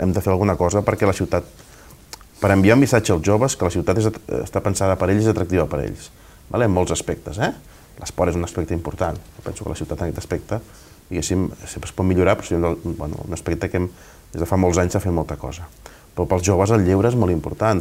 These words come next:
És tan important de que el, molts caps de setmana surten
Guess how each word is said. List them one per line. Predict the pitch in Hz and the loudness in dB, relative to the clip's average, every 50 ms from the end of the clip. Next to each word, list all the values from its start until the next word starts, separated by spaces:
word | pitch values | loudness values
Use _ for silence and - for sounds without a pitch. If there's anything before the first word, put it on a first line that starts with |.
| - - - - - - | -2 -6 -18 -20 -20 -14
És | - | -6
tan | - 92 98 | 0 2 2
important | 104 95 107 98 95 107 107 117 113 | 2 2 2 2 4 4 4 6 4
de | 113 110 | 4 4
que | - 107 95 90 - - - - - - - - - - - - - - - - - - - - - - - - - - - - - - - - | 6 4 4 4 2 -2 -8 -20 -20 -20 -20 -20 -20 -20 -20 -20 -20 -20 -20 -20 -20 -20 -20 -20 -20 -20 -20 -20 -20 -20 -20 -20 -20 -20 -14 -8
el, | - 98 82 - - | -6 -6 -6 -6 -6
molts | 78 90 95 - - | -4 -2 -2 0 0
caps | 117 98 110 | 2 2 2
de | - | 2
setmana | 107 95 98 104 104 | 2 2 2 2 2
surten | 104 113 104 110 113 | 2 2 2 2 2